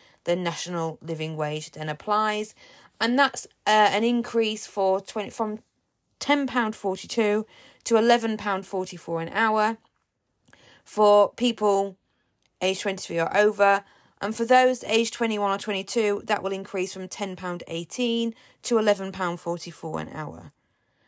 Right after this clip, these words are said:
Um, the rates for eighteen to twenty-year-olds are increasing from seven pound forty-nine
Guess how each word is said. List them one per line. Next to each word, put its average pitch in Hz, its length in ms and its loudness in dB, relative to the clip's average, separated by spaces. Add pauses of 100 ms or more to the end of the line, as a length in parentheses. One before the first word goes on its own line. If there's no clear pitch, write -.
(380)
Um, 175 460 2
the 202 100 2
rates 190 460 2
for 180 480 6
eighteen 214 360 0
to - 80 -8
twenty-year-olds 170 720 -2
are 165 60 -4
increasing 170 580 -8
from 170 220 -10
seven 170 300 -4
pound 160 260 -4
forty-nine 156 680 -6